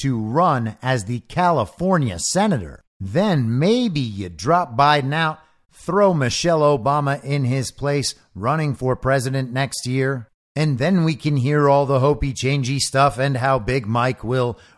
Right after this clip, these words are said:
reunify the United States of America. She has been the hope and the change we've all been waiting for. The first black woman president. And yes, it would be hilarious if the first black woman president was actually a black man.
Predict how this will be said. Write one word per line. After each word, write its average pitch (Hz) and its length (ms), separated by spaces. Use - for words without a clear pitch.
reunify 175 1500
the 113 80
United 139 580
States 151 380
of 131 100
America. 131 540
She 175 220
has 147 120
been 151 200
the 139 100
hope 180 320
and 123 160
the 120 60
change 180 500
we've 196 180
all 240 140
been 214 180
waiting 208 280
for. 123 280
The 185 80
first 262 420
black 233 360
woman 220 440
president. 180 640
And 104 220
yes, 87 320
it 92 80
would 98 120
be 104 140
hilarious 98 520
if 110 120
the 110 80
first 143 340
black 123 280
woman 110 320
president 135 480
was 180 220
actually 143 400
a 120 100
black 107 400
man. 85 440